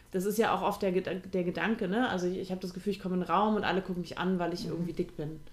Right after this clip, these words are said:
Speaker 2: Ja.
Speaker 1: So, und wenn man dann irgendwie, das ist immer das Schöne an Klinik, da kann man dann die anderen mal fragen, was haben sie denn gerade gedacht, als Frau X Y in den Raum gekommen ist? Und so, "Ah ja, die hat irgendwie heute eine coole Frisur" oder so. Also,
Speaker 2: Mhm.
Speaker 1: <laughs> ne, da kommt ja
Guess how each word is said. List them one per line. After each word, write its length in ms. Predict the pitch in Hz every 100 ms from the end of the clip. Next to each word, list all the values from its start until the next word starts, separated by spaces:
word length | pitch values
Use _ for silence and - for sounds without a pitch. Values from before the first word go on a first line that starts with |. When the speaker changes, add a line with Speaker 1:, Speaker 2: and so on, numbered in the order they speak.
| -
Speaker 2:
Ja. 160 | 180 170
Speaker 1:
So, 160 | - 170
und 460 | 165 - 165 165 -
wenn 140 | 180 165
man 160 | 170
dann 160 | 165 165
irgendwie, 380 | 175 170 175 175
das 180 | 170
ist 100 | 170
immer 120 | 180 180
das 100 | 170
Schöne 180 | 196 175
an 140 | 160
Klinik, 360 | 147 240 269 262
da 80 | 190
kann 180 | - 180
man 100 | 175
dann 160 | 165
die 80 | 165
anderen 180 | 175 165
mal 140 | 160
fragen, 500 | 156 147 185 240 262
was 140 | 214 180
haben 80 |
sie 80 | 180
denn 100 | 170
gerade 200 | 170 165
gedacht, 360 | 170 196 214 -
als 220 | 185 -
Frau 160 | - 185
X 100 | 190
Y 280 | 190 175
in 40 | 165
den 80 | 165
Raum 160 | 208 240
gekommen 320 | 233 220 220
ist? 100 | 220
Und 140 | - 175
so, 60 |
"Ah 180 | - 240
ja, 160 | 208 202
die 100 | 196
hat 100 | 185
irgendwie 220 | 185 180
heute 80 | 170
eine 100 | 175
coole 200 | 170 185
Frisur" 360 | 175 - 185 233
oder 120 | 226
so. 160 | 220 233 - - -
Also, 220 | - 196
Speaker 2:
Mhm. 60 | 185
Speaker 1:
<laughs> 540 | 185 190 185 190 202
ne, 80 | 214
da 120 | 208
kommt 260 | 202 214 208
ja 140 | 190